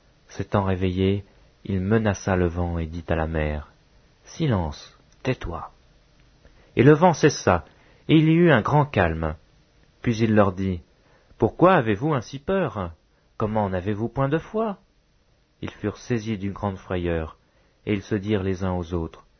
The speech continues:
Quel est donc celui-ci, à qui obéissent même le vent et la mer ? » Évangile selon Marc, chapitre cinq.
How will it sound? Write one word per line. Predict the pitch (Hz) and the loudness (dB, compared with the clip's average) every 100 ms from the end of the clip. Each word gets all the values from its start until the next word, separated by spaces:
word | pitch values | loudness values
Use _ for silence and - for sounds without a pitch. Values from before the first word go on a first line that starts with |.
| _ _ _ _ | _ _ _ _
Quel | - 120 | -8 -6
est | 95 | -6
donc | 80 143 156 | -4 -4 -4
celui-ci, | - 95 87 82 - 165 127 - _ _ _ | -6 -8 -8 -12 -12 -12 -12 -16 _ _ _
à | - 107 | -12 -10
qui | - 139 | -2 0
obéissent | 107 101 110 - _ - | 0 -2 -4 -12 _ -10
même | 117 185 156 | 0 0 2
le | 107 | 0
vent | 101 160 160 - | -2 -4 -6 -10
et | 127 | -6
la | 127 110 | -4 -2
mer ? » | 185 196 104 - - _ _ _ _ _ _ _ _ _ _ _ _ _ _ _ _ _ _ _ _ _ _ _ _ _ _ _ - | -2 -4 -8 -12 -20 _ _ _ _ _ _ _ _ _ _ _ _ _ _ _ _ _ _ _ _ _ _ _ _ _ _ _ 0
Évangile | 98 127 - 165 | 2 2 0 -4
selon | - 123 113 | -2 0 2
Marc, | 98 104 - - _ _ _ | 0 -2 -4 -18 _ _ _
chapitre | - 147 147 165 113 | -6 -4 -4 -4 -4
cinq. | 98 - 78 73 - | -4 -4 -6 -8 -16